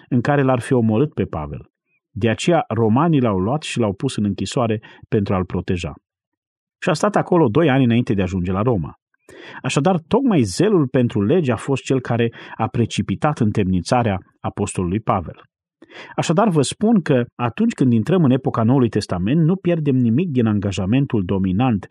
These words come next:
al poporului Israel față de lege. Mărturia lui Pavel urmează aceeași linie, nu-i așa, în Filipeni, capitolul trei? Unde spune: "Măcar că eu aș avea pricină de încredere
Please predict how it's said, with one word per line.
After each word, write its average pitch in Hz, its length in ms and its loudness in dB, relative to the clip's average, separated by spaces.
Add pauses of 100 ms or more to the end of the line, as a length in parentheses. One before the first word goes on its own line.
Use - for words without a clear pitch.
(200)
al 113 160 0
poporului 117 500 2
Israel 110 320 0
față 98 280 -6
de 90 100 -2
lege. 80 280 -6 (720)
Mărturia 139 440 2
lui 208 140 4
Pavel 104 380 0
urmează 117 400 0
aceeași 147 420 -4
linie, 90 260 -2
nu-i 101 140 0
așa, 120 240 -2
în 98 80 -2
Filipeni, 101 400 -4
capitolul 107 420 -6
trei? 120 300 -6 (720)
Unde 120 120 0
spune: 120 320 0 (280)
"Măcar 147 440 -2
că 165 120 -2
eu 143 120 2
aș 117 160 -2
avea 117 200 0
pricină 147 420 0
de 113 100 2
încredere 127 480 0